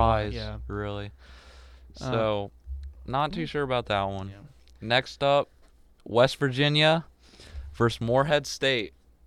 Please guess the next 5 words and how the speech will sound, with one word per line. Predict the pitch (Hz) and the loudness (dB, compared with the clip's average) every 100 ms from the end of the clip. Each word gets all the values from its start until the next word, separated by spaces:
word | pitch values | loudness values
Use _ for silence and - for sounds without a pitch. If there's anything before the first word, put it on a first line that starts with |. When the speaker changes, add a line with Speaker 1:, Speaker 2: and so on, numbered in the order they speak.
| _ _ - - - - - - - - - - - - - - | _ _ -8 -6 -6 -10 -14 -14 -16 -16 -16 -18 -20 -20 -20 -12
Speaker 2:
West | - 165 | -4 -4
Virginia's | - 151 143 143 131 | -2 -4 -2 -2 -2
gonna | 127 131 | -2 -2
win. | 113 107 104 107 - - - - - - - - - - - - - - | -2 -4 -6 -12 -20 -20 -20 -20 -20 -20 -20 -20 -20 -20 -20 -20 -20 -18
Close. | - 98 120 107 - - | -8 -2 -2 -4 -12 -16